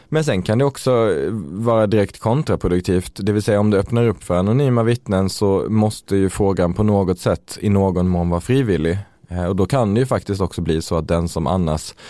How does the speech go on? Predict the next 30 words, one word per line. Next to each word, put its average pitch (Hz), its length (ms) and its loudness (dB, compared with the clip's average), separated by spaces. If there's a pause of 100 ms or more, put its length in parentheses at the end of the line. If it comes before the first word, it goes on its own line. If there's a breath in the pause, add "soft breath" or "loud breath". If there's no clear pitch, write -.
(180 loud breath)
skulle 110 340 0
ha 104 100 0
vittnat 107 460 -2
med 87 240 0
sitt - 160 -6
namn 90 360 0
väljer 87 360 0
att 82 180 -4
vittna 87 300 -4
anonymt 92 520 0
och 82 60 -4
därmed 87 340 0
sänker 107 800 0
bevisvärdet 117 960 -2
av 87 220 -2
åklagarens 87 560 -2
åtal, 85 500 0
och 90 120 2
en 90 100 2
dom 87 260 0
som 92 160 -6
skulle 92 260 -2
kunna 131 240 -2
blivit 101 260 -2
fällande 85 440 -2
blir 85 280 -2
istället 82 560 -6 (140)
fri-, 127 420 -2
frikännande 113 580 0
dom. 90 260 0